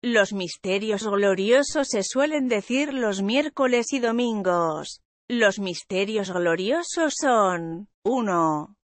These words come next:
la resurrección, dos, la ascensión, tres,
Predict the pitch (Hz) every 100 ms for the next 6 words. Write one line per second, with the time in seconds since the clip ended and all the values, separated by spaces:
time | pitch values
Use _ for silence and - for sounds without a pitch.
0 | - 247 240 240 240 - 220 214 196 -
1 | 214 185 170 147 - _ - 220 240 226
2 | 170 131 - - _ - 214 214 208 -
3 | 208 196 226 202 165 - - _ - 226
4 | 185 165 151 - -